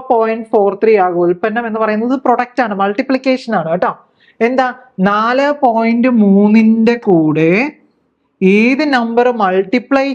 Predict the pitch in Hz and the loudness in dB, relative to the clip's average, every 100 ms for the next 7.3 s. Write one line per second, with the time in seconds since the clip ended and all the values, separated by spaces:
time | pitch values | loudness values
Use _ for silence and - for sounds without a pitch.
0 | 254 196 196 196 185 160 139 147 220 294 | -2 0 0 0 -2 -2 -6 -2 -2 -4
1 | _ _ _ _ - 208 214 240 254 254 | _ _ _ _ -2 0 4 4 2 0
2 | 214 185 185 185 190 339 - _ _ _ | 0 2 2 2 2 0 -6 _ _ _
3 | _ 220 208 220 220 240 247 208 156 180 | _ 0 2 0 0 0 0 -2 0 2
4 | 170 208 202 170 175 156 220 247 170 139 | 2 0 -4 -4 -4 -4 -2 -2 -2 -4
5 | - _ _ - 208 240 311 294 - - | -12 _ _ -8 -2 0 0 -2 -6 -16
6 | _ _ _ _ _ _ _ _ _ 196 | _ _ _ _ _ _ _ _ _ -2
7 | 185 196 196 | -2 -2 -2